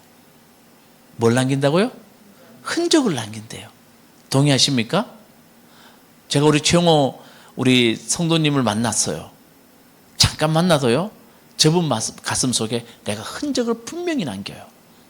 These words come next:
좋은 흔적이든 나쁜 흔적이든 제가 분명히 남겨요. 근데 그 흔적은 그 사람에게 파장을 일으킨대요. 아, 이 말이 참 저한테 다가왔어요.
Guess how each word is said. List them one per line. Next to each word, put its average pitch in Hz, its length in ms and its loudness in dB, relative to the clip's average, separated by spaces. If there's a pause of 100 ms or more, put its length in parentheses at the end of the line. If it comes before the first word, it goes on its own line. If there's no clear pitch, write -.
(160)
좋은 196 320 8
흔적이든 208 720 4 (600)
나쁜 - 400 0
흔적이든 156 560 2 (280)
제가 120 200 -8 (100)
분명히 175 400 -2
남겨요. 95 480 -14 (920)
근데 135 220 0
그 143 140 2
흔적은 214 600 2 (440)
그 - 100 -2
사람에게 120 540 -2 (340)
파장을 247 460 -2
일으킨대요. - 600 -12 (3750)
아, - 340 -4
이 220 100 2
말이 247 300 2
참 - 440 -2
저한테 143 300 0
다가왔어요. 110 680 -4